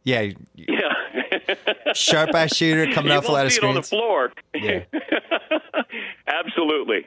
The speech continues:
Speaker 1: Absolutely. I think Ray has the greatest shot in N B A history.
Speaker 2: The final shot.
Speaker 1: Form.
Speaker 2: Oh, well, I was gonna say, I think he probably, yeah, he had top three greatest form ever, but also made the greatest shot of all time.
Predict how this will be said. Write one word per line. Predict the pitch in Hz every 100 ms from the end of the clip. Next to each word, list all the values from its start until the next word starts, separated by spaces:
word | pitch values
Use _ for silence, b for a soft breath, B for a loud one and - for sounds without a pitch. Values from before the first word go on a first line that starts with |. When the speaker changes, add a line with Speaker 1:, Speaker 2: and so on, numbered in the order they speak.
| -
Speaker 1:
Absolutely. | 120 135 - 110 151
I | 226
think | 240 175
Ray | 143 160 151
has | 143 120
the | 135
greatest | 117 127 123 -
shot | 117 110 107
in |
N | 104
B | 98
A | 87 85
history. | 87 - 73 _ _ B B B B _ _ _ _ _ _ _ -
Speaker 2:
The | - 131
final | - 139 135 104
shot. | - - - _ _ _ _ _ _ _ _ _ _ _ _ _ _ _ _ _
Speaker 1:
Form. | - 180 90 - _ _ _ _ -
Speaker 2:
Oh, | 151 165 87 87
well, | 147
I | 151
was | 190 160
gonna | 147
say, | 135 147 127 117 - _ _ _ -
I | 131
think | 170 175
he | 160
probably, | 131 139 131 131 127 110 -
yeah, | 143 113
he | 117
had | 123
top | - 139 -
three | - 131
greatest | 110 123 117 110 -
form | 123 123 117
ever, | 117 113 95
but | 107
also | 113 110 110
made | 104 107
the | 104
greatest | 92 101 98 -
shot | 101 90
of | 87
all | 85
time. | - 76